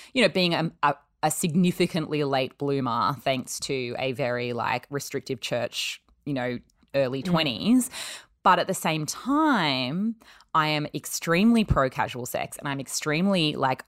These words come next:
Speaker 1: I have definitely had sex where I have separated it from intimacy completely.
Speaker 2: Yeah.
Speaker 1: And it's just been fun.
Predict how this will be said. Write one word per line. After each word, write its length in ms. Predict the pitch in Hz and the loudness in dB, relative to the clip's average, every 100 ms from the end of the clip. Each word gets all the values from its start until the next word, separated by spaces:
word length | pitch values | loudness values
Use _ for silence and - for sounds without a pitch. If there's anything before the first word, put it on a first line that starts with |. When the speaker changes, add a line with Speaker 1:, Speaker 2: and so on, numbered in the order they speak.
| - | 2
Speaker 1:
I 240 | 131 143 | 4 4
have 180 | 147 117 | 0 -2
definitely 340 | 143 156 175 | -4 -2 -4
had 200 | 156 131 | -4 -4
sex 260 | - 131 - | -4 -6 -2
where 140 | 135 | 0
I 80 | 123 | 0
have 120 | 127 | -2
separated 600 | - 139 - 131 123 123 123 | -2 -6 -2 -2 0 -2 -2
it 180 | - | -4
from 280 | - 139 127 | -2 -2 -2
intimacy 720 | 135 135 127 127 - - - - | -4 -6 -6 -8 -10 -12 -14 -12
completely. 580 | 143 - 139 139 - | -12 -6 -4 -4 -2
Speaker 2:
Yeah. 200 | 175 147 - - _ - _ - | -2 -2 -4 -14 _ -20 _ -2
Speaker 1:
And 160 | 160 | 0
it's 120 | 147 | 0
just 180 | - 147 | -2 -2
been 160 | 139 139 | -2 0
fun. 320 | 170 139 | 0 0